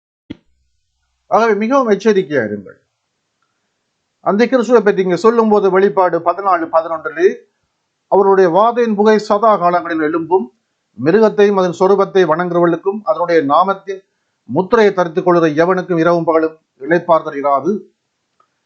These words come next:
தேவனுடைய கற்பனைகளையும் இயேசுவின் மேலுள்ள விசுவாசத்தையும் காத்துக் கொள்கிறவர்களாகிய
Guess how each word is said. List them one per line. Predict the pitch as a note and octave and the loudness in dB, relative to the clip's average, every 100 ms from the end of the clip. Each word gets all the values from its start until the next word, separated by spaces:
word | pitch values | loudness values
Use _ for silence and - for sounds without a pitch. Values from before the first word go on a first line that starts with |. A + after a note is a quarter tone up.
| _ F#2 C#3+ | _ -14 0
தேவனுடைய | E3+ F3 E3+ E3 | 2 2 0 0
கற்பனைகளையும் | E3 D#3 F3 E3+ F3 F#3+ G3+ | 0 -4 -4 -2 0 -2 -4
இயேசுவின் | C#3+ F3 F3+ F3 D3+ | 0 0 2 0 0
மேலுள்ள | D#3+ D#3 D3+ C3+ | -2 -2 -4 -8
விசுவாசத்தையும் | C3 E3+ E3 D#3 D3+ D3+ D3+ _ _ _ - | -4 0 0 -2 -8 -8 -12 _ _ _ -4
காத்துக் | G#3 A3 A3 F#3+ | 0 0 -2 -2
கொள்கிறவர்களாகிய | E3 D#3 D3+ C#3+ | -2 0 0 0